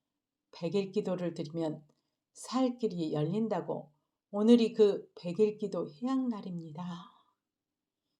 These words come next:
여보, 당신의 정성이 내 목숨을 살렸구려." "그럼 그 노스님이 어디에 있다고 합니까?" 하여 산을 넘고 넘어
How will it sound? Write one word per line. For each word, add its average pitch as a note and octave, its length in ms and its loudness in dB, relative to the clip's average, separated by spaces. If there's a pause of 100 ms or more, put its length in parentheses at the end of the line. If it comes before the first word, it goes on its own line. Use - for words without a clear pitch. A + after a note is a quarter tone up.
(140)
여보, E3+ 520 2 (1000)
당신의 B3 520 4
정성이 A3 460 0
내 G#3 160 4
목숨을 G#3+ 520 0
살렸구려." B3+ 760 -6 (800)
"그럼 E3+ 460 0 (140)
그 - 120 -2
노스님이 G#3 800 4 (140)
어디에 G3+ 420 2
있다고 B3+ 360 2
합니까?" A#3+ 720 -4 (1000)
하여 E3 420 -2
산을 G#3+ 380 -4
넘고 G3+ 500 -4
넘어 G3 480 -6